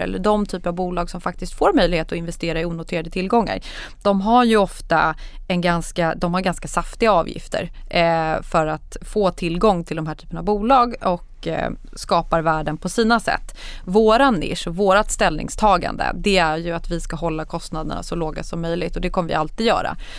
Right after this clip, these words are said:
Sen är vi ganska små idag, vilket gör att, och det kostar ganska mycket att sätta upp ett nytt bolag. Så att, eh, det är klart att, eh, i, i fjol när den landade på ett,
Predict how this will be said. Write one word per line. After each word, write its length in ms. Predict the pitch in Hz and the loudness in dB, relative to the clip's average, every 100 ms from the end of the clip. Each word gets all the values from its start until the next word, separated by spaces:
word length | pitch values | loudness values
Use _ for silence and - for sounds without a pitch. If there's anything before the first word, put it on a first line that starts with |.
| - | -6
Sen 160 | - | 0
är 40 | 208 | 2
vi 80 | 226 | 4
ganska 240 | 202 - | 2 -2
små 360 | - 311 339 202 | 2 6 6 6
idag, 300 | 151 170 240 | 4 2 2
vilket 340 | - 180 175 175 | -2 -4 -2 0
gör 220 | 160 156 | 0 2
att, 200 | 156 - | 0 -2
och 60 | |
det 80 | 170 | -4
kostar 320 | 165 202 - | -4 -4 -2
ganska 240 | 202 180 170 | -2 -2 -4
mycket 160 | 160 | -8
att 80 | - | -8
sätta 180 | - - | -8 -8
upp 120 | 160 | -8
ett 100 | 160 | -6
nytt 160 | 160 - | -8 -4
bolag. 640 | 175 202 175 220 117 - | 0 0 2 2 2 0
Så 100 | - | -2
att, 220 | 170 - | -2 -2
eh, 100 | 175 | -2
det 160 | 165 175 | -2 -2
är 40 | |
klart 280 | 175 170 160 | -2 -2 -2
att, 220 | 165 - | -6 -6
eh, 200 | 170 160 160 | -4 -2 -2
i, 220 | - - | -4 -6
i 100 | 175 | -6
fjol 380 | - 254 254 220 | -2 0 0 0
när 80 | 165 | -2
den 140 | 160 | -2
landade 300 | 160 156 147 | -2 -2 -4
på 60 | - | -6
ett, 440 | - - - - | -8 -10 -14 -12